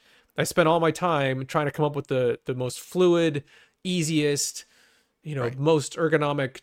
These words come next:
Speaker 1: desktop setup ever, where it's super easy to go from the browser to the coding to this and that. And like, well, actually, that's the opposite. I want it to be hard to switch contexts. I don't want to have a million windows open and I know exactly where they are. I can get to every one of them at the,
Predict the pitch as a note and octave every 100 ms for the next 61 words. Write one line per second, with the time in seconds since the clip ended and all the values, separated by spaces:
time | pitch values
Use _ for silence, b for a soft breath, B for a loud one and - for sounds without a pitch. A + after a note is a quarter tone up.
0 | C#3 D3 - F3 C#3 - D#3 B2+ - G3
1 | D3+ C#3+ C#3+ B2+ - G#3+ F#3+ F3 - F#3+
2 | E3 E3+ D3 E3+ D#3+ D#3 - C3+ C3 F3+
3 | E3 D3 C#3 B2 A#2+ - E3+ D3+ C3 C3+
4 | C#3 D3 C3+ E3 E3+ C3 C#3 C3 F#3 F3+
5 | F#3+ D#3+ D3+ D#3 G3+ G#3 C#3+ C#3 C3 -
6 | C#3 E3 E3+ D#3 D3+ C#3+ G#3 G#3+ C#3+ A#2+
7 | b b b - - D#3 - D3+ B2 C#3
8 | A2+ - - D#3 F3 D3 F3+ F#3+ F#3 D3
9 | C#3+ C3+ B2+ b b - D#3 D3 D#3 C#3
10 | C#3 D3+ C#3 C#3 C3 C3 B2 B2+ C3 C#3
11 | B2+ C#3+ C3+ C3+ C3+ C3 B2+ B2 C3+ C3
12 | B2+ C3+ - C#3+ C3+ C3 C3 B2 A#2+ A#2+
13 | - A#2 A2